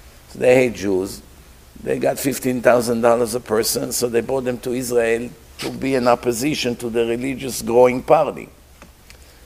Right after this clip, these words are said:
So he took advantage on it. He speaks Russian. He realized they're all, you know, anti-Semites. He became their hero.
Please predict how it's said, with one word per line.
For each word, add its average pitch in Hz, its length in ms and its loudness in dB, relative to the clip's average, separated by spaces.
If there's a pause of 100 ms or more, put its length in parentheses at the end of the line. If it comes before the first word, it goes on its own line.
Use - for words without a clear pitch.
(600)
So - 320 -2
he 151 80 -2
took 156 240 0
advantage 135 580 0
on 120 140 2
it. 123 180 0
He 127 80 -4
speaks - 380 -6
Russian. 117 640 -2 (420)
He 135 140 -2
realized 139 600 4
they're 131 100 4
all, 131 420 4 (240)
you 131 160 -6
know, 110 200 0
anti-Semites. 117 960 -2 (320)
He 135 160 -6
became 151 400 0
their 160 180 8
hero. 143 440 2